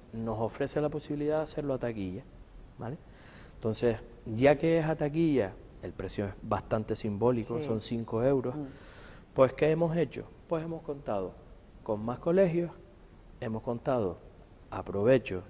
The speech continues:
Speaker 1: y los, se los agradezco también a los componentes del coro de gospel de la escuela. No podemos hacer gospel porque no
Speaker 2: Ay,
Speaker 1: damos
Speaker 2: eso me tienes
Speaker 1: pa-
Speaker 2: que contar otro día, ¿cómo va el tema del gospel?
Speaker 1: Muy bien,
Speaker 2: ¿Sí?
Speaker 1: muy bien.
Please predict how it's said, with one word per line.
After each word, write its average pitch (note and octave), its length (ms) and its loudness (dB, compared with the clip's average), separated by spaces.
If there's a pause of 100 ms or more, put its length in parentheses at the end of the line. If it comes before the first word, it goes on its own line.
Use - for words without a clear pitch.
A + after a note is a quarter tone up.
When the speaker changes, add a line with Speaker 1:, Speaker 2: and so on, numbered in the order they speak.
Speaker 1:
y G2 320 -6
los, G2 200 -4
se - 140 -2
los F#2+ 120 -4
agradezco G2+ 400 0
también A#2+ 480 -4
a A2+ 100 0
los G#2+ 140 0
componentes G#2+ 600 -6
del G2 200 -2
coro B2+ 240 4
de C3 100 2
gospel C#3 400 2
de A2 80 2
la C3+ 80 0
escuela. F#3 420 4 (800)
No B2+ 220 6
podemos C3 340 8
hacer C3 220 8
gospel D3 400 8
porque A2 420 4
no A2+ 200 2
Speaker 2:
Ay, A#2+ 100 8
Speaker 1:
damos B2+ 160 10
Speaker 2:
eso C#3+ 100 6
me G3+ 140 2
tienes A3+ 180 6
Speaker 1:
pa- B3 100 8
Speaker 2:
que A#3+ 40 4
contar B3+ 300 6
otro A#3 180 6
día, A#3 160 8
¿cómo A#3+ 260 4
va G#3 200 6
el G3+ 100 -2
tema G3+ 320 2
del G3+ 160 0
gospel? F3+ 340 -2
Speaker 1:
Muy F#3 120 6
bien, G#3 340 6
Speaker 2:
¿Sí? D4 220 6
Speaker 1:
muy C3 120 2
bien. A#2 220 2